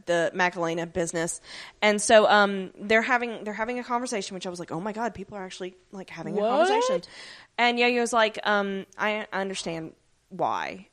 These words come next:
Speaker 1: And she, she apologizes. And he says there's nothing to forgive. And I was like, "Oh, thank God."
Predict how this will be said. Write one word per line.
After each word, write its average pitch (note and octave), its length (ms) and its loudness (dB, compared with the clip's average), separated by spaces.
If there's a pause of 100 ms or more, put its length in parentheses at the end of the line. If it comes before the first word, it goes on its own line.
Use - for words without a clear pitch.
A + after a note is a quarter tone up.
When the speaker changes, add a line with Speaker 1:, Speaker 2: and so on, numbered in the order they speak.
(120)
Speaker 1:
And F3+ 240 -4
she, F3 320 -6
she - 160 -6
apologizes. D#3+ 960 -4 (680)
And F3+ 520 -4
he G#3 180 -12
says F#3+ 320 -2
there's E3 180 -6
nothing E3 340 -6
to D#3 60 -10
forgive. D#3 360 -8
And F3 80 -6
I F#3+ 40 -2
was G3 120 -4
like, G3+ 140 -10
"Oh, G3 140 -8
thank F3+ 220 -12
God." D#3 320 -12